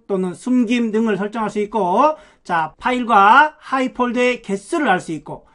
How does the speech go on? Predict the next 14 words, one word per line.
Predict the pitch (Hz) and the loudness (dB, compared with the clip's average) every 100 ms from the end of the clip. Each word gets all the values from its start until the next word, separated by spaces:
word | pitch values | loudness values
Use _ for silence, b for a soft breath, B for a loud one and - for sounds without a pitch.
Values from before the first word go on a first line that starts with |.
| b - | b -14
자, | 175 | -8
그다음에 | 185 202 170 208 294 294 | -4 -4 -4 -2 -4 -6
폴더를 | - 269 262 240 254 247 - | -8 -4 -2 -2 0 -2 -4
다른 | - 202 240 226 | -10 -6 -6 -8
컴퓨터에서 | - 233 233 226 214 220 180 196 294 302 B | -8 -8 -8 -6 -6 -4 -2 0 0 -2 B
네트워크를 | 175 190 196 - 240 226 226 240 233 | -6 -6 -6 -6 -6 -6 -8 -6 -6
통해 | 240 254 240 226 - | -4 -4 -4 -8 -12
접근할 | 185 - - 254 240 | -12 -12 -8 -4 -2
수 | - | -2
있도록 | 214 233 262 - b _ _ | -4 0 0 -2 b _ _
공유도 | - 208 254 294 254 - _ | -4 0 2 2 0 -2 _
시킬 | - - 185 | -20 -12 -10
수 | 165 | -10
있다. | 139 - | -12 -14